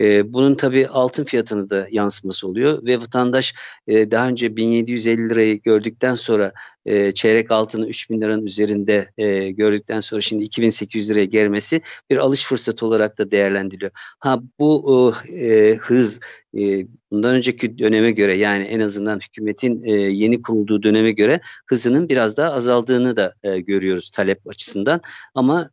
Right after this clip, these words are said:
bir miktar arz cephesi de sadece yatırım aracı değiştirme, e, ihtiyacı, e, olduğunda satışların olduğunu görüyoruz. Örneğin işte ev alıyor, getirip altını satıyor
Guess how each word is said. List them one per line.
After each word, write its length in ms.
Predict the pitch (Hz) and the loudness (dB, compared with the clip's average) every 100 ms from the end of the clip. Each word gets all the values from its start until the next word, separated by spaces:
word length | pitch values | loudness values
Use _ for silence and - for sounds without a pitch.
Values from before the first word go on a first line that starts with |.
| - | -4
bir 40 | |
miktar 320 | 139 117 160 | -4 0 -2
arz 320 | 147 131 123 110 | 0 2 0 -2
cephesi 400 | 110 110 - - | -6 -4 -2 -2
de 160 | 175 175 _ | -2 -4 _
sadece 540 | - 147 143 131 120 | -6 -2 0 -2 -4
yatırım 520 | 127 123 - 147 139 120 | -2 -4 -2 0 0 0
aracı 360 | 113 107 127 | 0 0 0
değiştirme, 680 | 113 113 - 123 123 139 127 | 0 0 0 0 2 2 0
e, 300 | 113 107 104 | 0 2 2
ihtiyacı, 640 | 95 104 - 117 107 101 107 | 0 -6 -4 0 2 0 -6
e, 360 | - 110 101 | -10 -10 -8
olduğunda 580 | 104 107 101 110 110 123 | -4 -4 2 2 4 2
satışların 580 | - 104 - - 104 95 | 2 0 -2 0 -2 0
olduğunu 400 | 101 98 95 92 | -2 -2 -2 -2
görüyoruz. 380 | 98 95 117 131 | -2 -2 -4 0
Örneğin 360 | 113 98 92 | 0 0 -2
işte 260 | 95 - 107 - - - | -4 -2 -4 -6 -14 -4
ev 160 | 107 107 | 0 2
alıyor, 340 | 95 92 107 | 2 2 -2
getirip 460 | 113 104 - 101 104 | -2 -4 -6 -10 -4
altını 380 | 104 101 101 95 | -4 -2 -4 -2
satıyor 540 | - 90 - 107 120 | -2 -4 -4 -2 -4